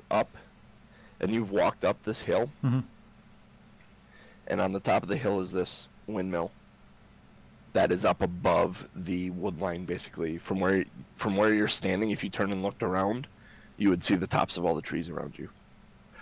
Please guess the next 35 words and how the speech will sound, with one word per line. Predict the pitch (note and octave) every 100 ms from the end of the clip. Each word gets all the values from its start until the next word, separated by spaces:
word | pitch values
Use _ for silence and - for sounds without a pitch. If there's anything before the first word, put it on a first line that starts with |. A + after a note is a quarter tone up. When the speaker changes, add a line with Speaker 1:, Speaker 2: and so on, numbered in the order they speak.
| - -
Speaker 1:
Off | G2 -
to | A2
your | F#2+
left, | G#2 -
there's | G2+
a | G2+
l-, | F2+
slightly | - - G#2 -
higher | D#2+ G2 G2+ G2+
hill | G#2 G#2 - - - - - -
that | - -
has | F2+ F2+
a |
few | - - F#2
trees | - E2+ F2
on | F2 D#2
it. | - - - - - - - - - - - - - -
Or | G#2+
no, | F#2
slightly | - G#2+ E2+ F#2
lower | F#2 F2
hill, | - -
sorry. | - - - - -
Speaker 2:
<clears throat> | A#3+ G#3+ F3 - - - - - - -
Speaker 1:
Oh, |
no, | F#3+ F3+
it | D3+
is |
higher. | D#3+ F#3+ - -
Never | C#3
mind. | A#2+ - -
A | F2+
slightly | - A2+ A#2 A#2+
higher | G#2+ A#2 A2+
hill | G#2 G2+